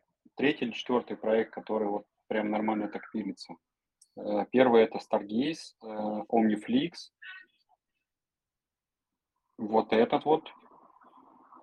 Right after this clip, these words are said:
И, и ещё, а, ещё этот самый, э, где-то там в закромах, э, Osmosis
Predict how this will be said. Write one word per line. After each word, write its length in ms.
И, 1120
и 80
ещё, 600
а, 240
ещё 380
этот 240
самый, 420
э, 500
где-то 360
там 200
в 40
закромах, 520
э, 40
Osmosis 420